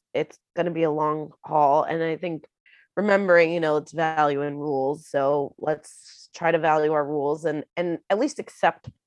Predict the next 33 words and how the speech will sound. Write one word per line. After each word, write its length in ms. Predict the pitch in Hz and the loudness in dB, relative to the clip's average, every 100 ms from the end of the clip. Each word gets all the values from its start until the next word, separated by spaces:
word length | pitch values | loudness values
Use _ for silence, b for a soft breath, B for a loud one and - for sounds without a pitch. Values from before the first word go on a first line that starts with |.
| _ _ _ _ | _ _ _ _
what 160 | 185 185 | 2 2
the 80 | |
rules 280 | 151 139 151 | 2 2 4
are. 300 | 170 170 165 | 6 6 8
I, 160 | 151 143 - | 6 4 0
I 60 | |
was 140 | 160 156 | -2 0
talking 300 | 160 147 151 | -2 -2 -6
to 40 | |
someone 280 | 151 151 151 | -6 -4 -2
recently 420 | 143 143 147 151 | -2 -4 -2 -2
who 100 | 151 | -2
thinks 300 | 156 151 143 | -4 -6 -6
that, 200 | - 139 - | -2 -2 -2
um, 420 | 151 143 143 143 - - | -2 -2 -2 -8 -12 -2
wearing 260 | 165 147 | 0 0
a 40 | 151 | 0
mask 300 | 151 143 - | -2 -2 -2
on 80 | 156 | -4
a 60 | |
plane 320 | 143 143 139 | -2 0 0
takes 220 | 147 151 - | -2 -6 -2
away 120 | 139 | 0
their 120 | 135 | 0
freedom 440 | - 143 139 147 151 | 2 2 4 2 2
or 80 | |
whatever. 400 | 156 156 151 160 160 b b b b b b | 2 2 2 0 -2 b b b b b b
And 320 | - 160 147 135 | -2 0 0 0
I 200 | 113 165 | 0 2
was 160 | 165 | 4
like, 180 | 160 165 | 6 6
"Oh, 180 | 160 160 | 8 8
that," 120 | 160 | 8